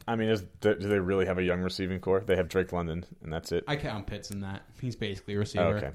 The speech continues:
Speaker 1: fine. <laughs> Yeah, I mean, that's, well, but we were so, Pitts got so screwed last year that they probably wanna make sure that they've got something there. I don't know, but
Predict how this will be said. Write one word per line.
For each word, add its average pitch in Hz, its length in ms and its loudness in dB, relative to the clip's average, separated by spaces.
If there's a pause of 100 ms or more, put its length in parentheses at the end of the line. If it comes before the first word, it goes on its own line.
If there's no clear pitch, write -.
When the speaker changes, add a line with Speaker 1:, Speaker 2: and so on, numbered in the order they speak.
Speaker 1:
fine. 71 320 0
<laughs> - 40 -20 (380)
Yeah, 123 200 10
I 135 60 6
mean, 127 240 4
that's, 123 260 8 (220)
well, 107 200 6
but 95 100 -2
we 107 100 2
were 104 60 2
so, 110 260 4 (180)
Pitts 135 200 2
got 113 200 6
so 110 180 2
screwed 98 420 -2
last 104 280 2
year 95 180 2
that 92 220 2 (400)
they 87 120 0
probably 95 240 4
wanna 95 160 0
make 101 180 -4
sure 101 160 0
that 98 80 2
they've 92 160 0
got 92 220 4
something 95 240 -8
there. 95 200 0
I 95 60 4
don't 98 140 -6
know, 98 220 0
but 85 320 -2